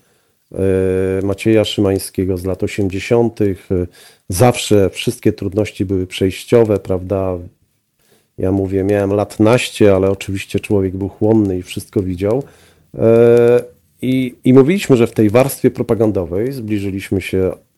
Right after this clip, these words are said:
w wie-, ocenie wielu osób do lat siedemdziesiątych, zwłaszcza, e, propagandy Gierka, wszystkiego dobrobytu, e, a potem jest zderzenie z brutalną rzeczywistością.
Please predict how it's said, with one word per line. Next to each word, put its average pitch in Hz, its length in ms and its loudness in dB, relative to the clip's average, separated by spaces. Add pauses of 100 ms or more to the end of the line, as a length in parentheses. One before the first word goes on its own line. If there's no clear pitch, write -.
(280)
w 92 120 -8
wie-, 98 220 -2
ocenie 98 380 0
wielu 104 300 2
osób 80 300 -8
do 85 140 -4
lat 85 320 -8 (420)
siedemdziesiątych, 101 1000 2
zwłaszcza, 92 720 -4 (580)
e, 101 720 0
propagandy 95 580 -4
Gierka, 95 800 -2
wszystkiego 92 960 -6 (140)
dobrobytu, 101 960 -2 (600)
e, 113 40 -8 (1000)
a 120 100 -2
potem 135 340 2
jest 151 140 0
zderzenie 117 400 0
z 123 40 -6
brutalną 113 440 0
rzeczywistością. 147 920 -2